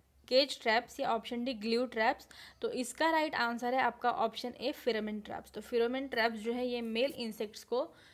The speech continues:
ट्रैप करने के लिए यूज़ किए जाते हैं। the next question है, which oil cake is used to prevent predatory fishes? तो predatory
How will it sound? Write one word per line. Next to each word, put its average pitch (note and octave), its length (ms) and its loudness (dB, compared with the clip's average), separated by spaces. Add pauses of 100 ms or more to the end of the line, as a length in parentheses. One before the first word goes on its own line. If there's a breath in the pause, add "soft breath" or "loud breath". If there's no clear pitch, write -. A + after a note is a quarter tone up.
(340 soft breath)
ट्रैप E4+ 300 2
करने A3+ 220 4
के G#3+ 140 -4
लिए G#3 280 -2 (100)
यूज़ C4 260 -2
किए G#3+ 220 0
जाते G#3 300 -2
हैं। G#3+ 280 -10 (340)
the A#3 160 -4
next C4 340 -2
question C4+ 380 2
है, A#3 180 -4 (1700 loud breath)
which E4+ 220 2 (120)
oil C4 200 8 (120)
cake D4 320 0
is C4+ 160 0
used C#4 260 -2
to D4+ 160 -2
prevent B3 420 0
predatory B3+ 540 4
fishes? G#3+ 480 -6
तो A3+ 160 -4
predatory C4+ 480 4